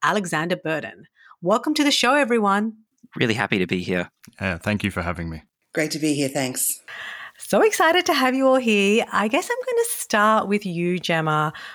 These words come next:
Speaker 1: What was it like when you got the news that you were a winner?
Speaker 4: I just briefly saw it on my phone when I, when I was just sort of scrolling through, and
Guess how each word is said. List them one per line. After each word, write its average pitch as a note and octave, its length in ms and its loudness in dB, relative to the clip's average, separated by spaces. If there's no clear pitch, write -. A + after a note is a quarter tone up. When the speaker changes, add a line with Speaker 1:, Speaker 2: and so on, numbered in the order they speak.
Speaker 1:
What E3+ 400 0
was C#4 280 0
it D4+ 160 0
like E3 580 0
when D#3 240 -6
you E3 220 -2
got G#3+ 180 -2
the B3+ 100 2
news D#3 540 0
that D#3+ 220 0
you F#3 720 0
were D#3+ 200 0
a D#3+ 60 -2
winner? E3 260 -6
Speaker 4:
I - 60 0
just F3 220 2
briefly E3 300 2
saw D3+ 200 2
it C#3 100 2
on C3+ 80 4
my C3 100 2
phone C3+ 500 2
when C3 160 0
I, B2+ 360 0
when C3+ 160 -2
I B2+ 80 0
was C3 120 0
just - 300 0
sort C3+ 140 -2
of - 40 0
scrolling B2+ 460 2
through, C#3 280 4
and B2+ 220 0